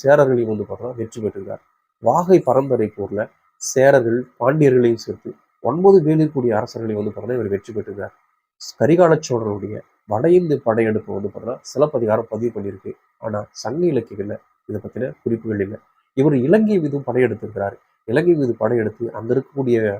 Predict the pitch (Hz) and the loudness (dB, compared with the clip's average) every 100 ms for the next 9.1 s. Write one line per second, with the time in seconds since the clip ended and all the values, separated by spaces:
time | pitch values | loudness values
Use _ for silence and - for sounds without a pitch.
0 | 113 _ _ 151 170 139 120 113 110 101 | -10 _ _ 0 2 2 2 2 -2 -2
1 | 104 101 104 101 113 - 135 110 117 - | -4 -6 -8 -4 -2 -2 -2 -4 -8 -4
2 | 151 160 131 107 101 98 107 _ 143 - | -4 0 0 0 -4 -6 -10 _ -12 -6
3 | 104 98 101 - _ _ - 117 127 139 | -6 -4 -8 -10 _ _ -10 -2 -2 -2
4 | 131 110 104 - _ 117 165 143 107 101 | -4 -2 -2 -8 _ 0 2 2 0 -2
5 | 107 110 - 110 - 104 - _ 117 175 | -8 -8 -8 -10 -14 -18 -20 _ -6 4
6 | 196 156 117 104 - 107 - _ 151 190 | 4 6 2 0 -4 -10 -12 _ 0 2
7 | 214 165 143 135 113 - 120 117 107 98 | 4 4 4 2 0 0 2 2 0 -2
8 | 95 107 _ 117 156 185 156 - 107 101 | -4 -6 _ -2 0 2 0 -2 -6 -6